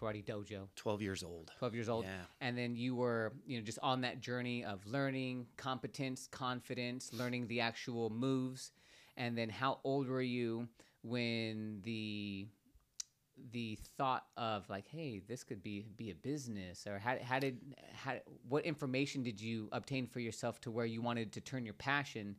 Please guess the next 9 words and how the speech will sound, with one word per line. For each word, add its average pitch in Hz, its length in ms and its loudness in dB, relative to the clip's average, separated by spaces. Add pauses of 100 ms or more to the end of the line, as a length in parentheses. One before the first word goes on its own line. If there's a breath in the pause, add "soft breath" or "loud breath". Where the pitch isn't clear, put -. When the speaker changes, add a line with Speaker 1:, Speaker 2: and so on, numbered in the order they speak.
(520 loud breath)
Speaker 1:
into 117 960 0
a, 104 380 2 (160)
a 110 100 0
business? 123 720 -2
Speaker 2:
Funny 135 380 0
thing 127 260 2
about 101 260 0
that 92 220 0
is, 90 220 -4